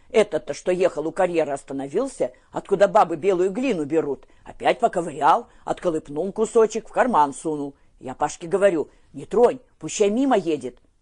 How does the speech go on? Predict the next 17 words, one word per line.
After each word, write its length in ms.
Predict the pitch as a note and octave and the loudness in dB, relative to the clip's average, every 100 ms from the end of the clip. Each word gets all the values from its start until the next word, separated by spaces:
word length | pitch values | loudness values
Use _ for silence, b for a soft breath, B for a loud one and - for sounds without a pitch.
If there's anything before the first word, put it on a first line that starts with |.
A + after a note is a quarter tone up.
| _ | _
А 100 | - | -18
с 120 | - | -12
ним 160 | D#3+ D#3 | -6 0
разве 300 | E3 D#3 D#3+ | 0 0 -4
сговоришься, 680 | B2+ E3+ E3 F#3 - F3 - _ - | 0 2 2 0 -4 -4 -6 _ -8
когда 240 | D#3+ E3+ | 0 2
ему 200 | E3+ E3+ | 2 0
не 120 | E3 | -6
по 140 | E3 F3 | -2 -2
нраву? 460 | E3+ E3 C#3 A#2+ - _ _ - | 2 2 2 -2 -12 _ _ -14
Поднялся 560 | A#2+ C3+ F3+ G#3+ - G3 | -10 -2 2 2 2 0
он, 100 | F#3+ | 0
винтовку 520 | F3+ F#3+ G3+ F#3+ G3 | -4 0 0 2 -2
наперевес 500 | F#3 F#3+ F#3 F#3 F#3 | -2 0 2 4 2
взял 300 | D#3 G#3 G3 | 2 2 2
и 40 | |
туда. 460 | E3 C#3+ C3+ D3+ D#3+ | -2 -6 2 2 2